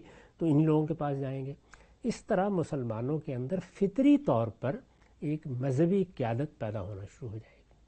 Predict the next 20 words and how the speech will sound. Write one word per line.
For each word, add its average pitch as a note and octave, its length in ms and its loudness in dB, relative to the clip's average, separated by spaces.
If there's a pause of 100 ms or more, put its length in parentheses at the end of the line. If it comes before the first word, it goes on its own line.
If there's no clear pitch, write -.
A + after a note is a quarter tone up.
(640)
یعنی D3+ 340 2
اس - 220 -4
کا F#3 160 -2
پیدا C#3+ 460 -2
ہونا A#2 400 0
بھی G#3+ 140 2
مطلوب G3 480 2
ہے۔ D#3 100 0 (580)
مسلمان F#3 520 0
معاشرے C3+ 580 -2
کا F#3+ 120 -2
یہ D#3+ 160 0 (120)
حسن G3 280 2
ہے G2 180 -2 (380)
بلکہ C#3+ 320 -4
مسلمان F3 480 0
معاشرے C#3+ 460 -2
کا A3+ 120 -4
زیور A#2 360 0
ہے - 240 -8